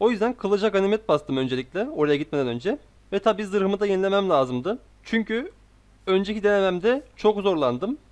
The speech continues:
böyle elmas setim olmadan. O yüzden kendimi korumaya alarak öldürmeye çalıştım. O da çok uzun sürüyordu. Ben de elmas seti yapıp öyle gitmeye karar verdim.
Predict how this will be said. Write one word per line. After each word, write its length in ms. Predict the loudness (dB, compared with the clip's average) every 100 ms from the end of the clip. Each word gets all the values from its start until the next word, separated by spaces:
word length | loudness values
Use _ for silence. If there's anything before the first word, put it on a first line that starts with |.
| -20 -4
böyle 200 | 0 0
elmas 300 | 0 0 0
setim 240 | -2 -2
olmadan. 420 | 0 0 0 -2 -4 -12 _ _ _ -2
O 140 | 0
yüzden 260 | 2 0 -2
kendimi 480 | 0 2 2 0
korumaya 420 | 0 0 2 2 2
alarak 280 | 2 2
öldürmeye 340 | 0 -2 -2 -2
çalıştım. 400 | -2 -4 -4 -2
O 100 | -2
da 60 |
çok 200 | -2 -4
uzun 180 | 0 0
sürüyordu. 460 | 0 -2 -2 -2 -4 -8 _ _ _ _ _ _
Ben 180 | 0 2
de 140 | 0 -6 -4
elmas 300 | -2 0 0
seti 200 | -2 -4
yapıp 300 | -6 -6 -4
öyle 160 | -2 -2
gitmeye 300 | -4 -4 -2
karar 280 | 0 0
verdim. 300 | 0 -2 -4